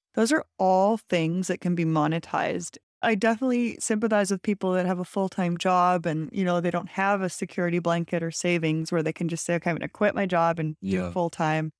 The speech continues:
Speaker 1: Instagram for my product or service." Um, and to those people, I say,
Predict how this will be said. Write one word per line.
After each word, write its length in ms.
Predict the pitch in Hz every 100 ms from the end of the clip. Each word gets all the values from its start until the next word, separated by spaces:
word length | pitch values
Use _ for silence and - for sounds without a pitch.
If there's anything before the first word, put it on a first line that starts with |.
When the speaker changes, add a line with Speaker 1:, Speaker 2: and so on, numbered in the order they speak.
| _ _ -
Speaker 1:
Instagram 640 | 175 160 - 160 160 156 -
for 120 | 165
my 120 | 156
product 460 | 151 156 147 156 -
or 60 |
service." 580 | 160 - 156 160 165 - - _ _ _
Um, 340 | 185 180 175 165 -
and 240 | 190 185
to 80 | 180
those 240 | 196 247
people, 280 | - 262 226
I 100 | 196
say, 480 | - 190 185 185